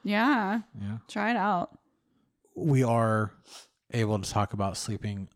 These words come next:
Speaker 2: a lot 'cause we don't have kids.
Speaker 1: Yes.
Speaker 2: A-, and
Speaker 1: Honestly,
Speaker 2: I don't feel, I don't feel bad about that.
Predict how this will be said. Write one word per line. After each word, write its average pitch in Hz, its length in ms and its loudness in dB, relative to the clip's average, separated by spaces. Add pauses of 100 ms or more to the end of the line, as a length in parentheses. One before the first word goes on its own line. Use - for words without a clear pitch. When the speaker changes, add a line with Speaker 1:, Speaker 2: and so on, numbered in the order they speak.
(120)
Speaker 2:
a 113 80 -6
lot 101 380 -4
'cause 113 120 -10
we 123 60 0
don't 113 100 0
have 110 120 -4
kids. - 400 -6 (640)
Speaker 1:
Yes. 185 540 -4 (140)
Speaker 2:
A-, 104 40 -4
and 110 600 0 (300)
Speaker 1:
Honestly, 226 420 6
Speaker 2:
I 403 40 4
don't - 120 6
feel, 135 140 0
I 127 100 2
don't 143 220 2
feel 139 180 0
bad 98 240 -2
about 98 300 -10
that. 76 200 -10